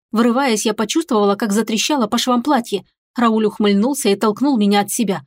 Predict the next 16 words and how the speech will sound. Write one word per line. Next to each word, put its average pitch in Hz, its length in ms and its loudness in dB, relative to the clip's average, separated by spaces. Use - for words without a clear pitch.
Приготовившись 214 760 -2
встретить - 480 -4
удар 208 200 0
спиной, 233 400 0
к - 80 -12
своему 247 300 0
удивлению, 254 500 2
я 240 120 0
пролетела 247 440 0
сквозь 311 280 -2
стену 185 360 -2
и 247 60 0
оказалась 240 500 0
в - 20 -2
небольшом, 226 600 0
полукруглом, 214 720 -2